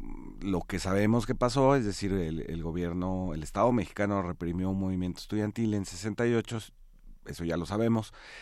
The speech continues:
sino, eh, más a ras de tierra. La novela trata de, de varios personajes que no son, eh, importantes en la historia del sesenta y ocho como historia monumental, digamos, de historia de bronce,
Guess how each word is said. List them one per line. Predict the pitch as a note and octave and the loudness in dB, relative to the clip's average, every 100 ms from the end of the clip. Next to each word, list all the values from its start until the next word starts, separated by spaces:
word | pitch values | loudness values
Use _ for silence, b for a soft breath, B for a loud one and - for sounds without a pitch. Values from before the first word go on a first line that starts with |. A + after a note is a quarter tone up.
| B | B
sino, | - C#3 C#3+ D3 D#3 D#3 - | -4 4 8 10 8 6 4
eh, | A2 G#2 G2 | 2 4 4
más | F#2+ A2 B2+ C3 | 4 4 4 4
a | |
ras | B2+ A#2 A2+ | 4 6 4
de | G2 A2 G2+ F#2 - | 4 2 4 2 0
tierra. | F#2 F2+ E2 D#2+ | 0 0 0 -2
La | E2 | 0
novela | F#2 G2+ A2 A2 | 0 2 2 0
trata | G2 F#2+ G#2 - _ _ | 0 0 -2 -6 _ _
de, | F#2 D#2 D2+ | -10 -8 -6
de | D#2+ | -4
varios | E2 F#2+ G#2+ - | 0 2 2 0
personajes | G2 D#2 F#2 F#2 - G#2+ - | -6 -4 -2 -2 -2 -6 -6
que | - E2+ | -6 -4
no | E2+ F2 D#2+ | -2 0 -2
son, | - F#2+ F#2+ F#2 E2 B B B B - | -2 0 2 0 -2 B B B B -10
eh, | F2 E2+ E2 D#2+ D#2+ | -4 -2 0 -2 -2
importantes | G2 F#2 E2+ D2+ F2+ F#2 G#2+ G2+ F2 | -2 -2 -2 -2 -2 -2 -4 -4 -4
en | E2+ D#2+ | -4 -4
la | |
historia | D2+ - F2 F2 F2+ F2 | -6 -4 -2 -2 -2 -2
del | E2+ D2 | -4 -6
sesenta | - - G2 G2+ G2 | -8 -6 -2 0 0
y | |
ocho | F#2 - G#2 | 0 -2 -8
como | - G2+ F2+ F#2+ F#2+ E2+ D#2 C2 - - | -2 0 0 0 0 -2 -4 -6 -10 -10
historia | E2+ - F2+ F2+ F#2 E2 | -10 -6 -2 0 0 0
monumental, | E2 F#2 F2+ F2+ G2+ F#2 F#2+ | 0 0 0 0 0 0 0
digamos, | F#2+ D#2 F2+ G#2+ - - | -2 -2 -4 -6 -12 -10
de | D2 | -10
historia | - D#2 D2+ | -8 -6 -4
de | D#2 | -4
bronce, | D2 F#2+ F#2 E2+ G#2+ | -4 -2 -2 -2 -6